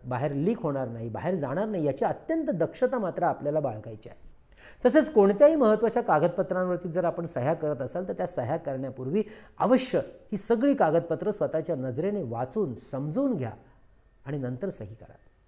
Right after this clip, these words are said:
असे सोळा तारखेला बदलणारा बुध आपल्याला सक्त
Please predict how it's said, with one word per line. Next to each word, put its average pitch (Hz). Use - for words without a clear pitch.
असे 202
सोळा 165
तारखेला 165
बदलणारा 147
बुध 143
आपल्याला 147
सक्त -